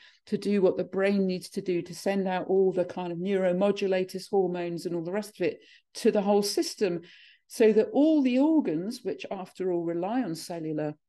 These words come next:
patterns for their well-being, are adequately cared for in that circadian hygiene? Are they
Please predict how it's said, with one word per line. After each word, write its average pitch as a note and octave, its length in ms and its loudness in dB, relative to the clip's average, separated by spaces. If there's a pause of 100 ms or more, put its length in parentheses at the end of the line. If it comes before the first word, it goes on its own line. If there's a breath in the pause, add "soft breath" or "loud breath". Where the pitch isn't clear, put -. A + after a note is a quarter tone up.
(480)
patterns E3+ 420 -4
for - 140 -6
their D#3 200 -4
well-being, E3+ 640 2 (580)
are F3+ 260 -2
adequately F#3 800 -4
cared G#3+ 380 0
for D3+ 380 -4
in E3+ 160 -4
that E3+ 140 -6
circadian E3 800 -4
hygiene? F3 400 -2
Are G3+ 140 2
they G3+ 280 4